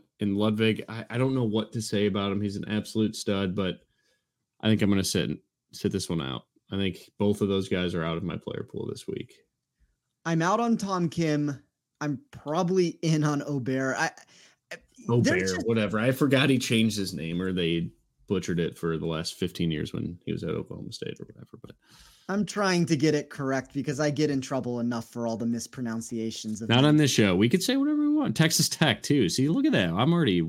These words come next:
Speaker 1: fucking up like crazy this week. But yes, Texas Tech. Now I go Oklahoma State. I don't know what I'm thinking here.
Speaker 2: Um, I, I think with Aubert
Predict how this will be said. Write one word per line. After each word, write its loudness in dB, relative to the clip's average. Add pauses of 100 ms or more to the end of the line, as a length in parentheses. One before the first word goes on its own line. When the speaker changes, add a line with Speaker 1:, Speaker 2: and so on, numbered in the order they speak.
(200)
Speaker 1:
fucking -4
up -4
like -8
crazy -4
this -12
week. -12
But -8 (380)
yes, 0
Texas -2
Tech. -6
Now -2
I -2
go -6
Oklahoma -8
State. -16
I -20
don't -14
know -14
what -16
I'm -20 (100)
thinking -20
here. -20 (880)
Speaker 2:
Um, 2
I, 4
I 4
think -2
with -2
Aubert 4